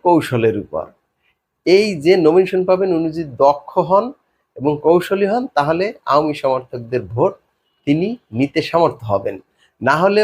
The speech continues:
ওই ভোটগুলি পাওয়া খুবই কঠিন হবে। বিএনপির যদি আওয়ামী লীগের ভোট তাদের বাক্সে নিতে হয়, তাহলে নমিনেশনের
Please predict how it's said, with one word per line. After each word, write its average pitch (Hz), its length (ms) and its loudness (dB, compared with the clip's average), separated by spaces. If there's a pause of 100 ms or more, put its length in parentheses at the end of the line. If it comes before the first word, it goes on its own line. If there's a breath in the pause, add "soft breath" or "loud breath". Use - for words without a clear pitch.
(160)
ওই 170 120 0 (360)
ভোটগুলি 147 440 -4
পাওয়া 139 360 4
খুবই 214 380 -4
কঠিন 123 300 -4
হবে। 82 200 -12 (400 soft breath)
বিএনপির 214 480 0
যদি 208 240 0
আওয়ামী 180 300 4
লীগের 180 400 -2 (140)
ভোট 160 220 0 (260)
তাদের 143 280 0
বাক্সে 147 280 -2
নিতে 175 280 -2
হয়, 101 240 2
তাহলে 160 240 2
নমিনেশনের 180 1120 -2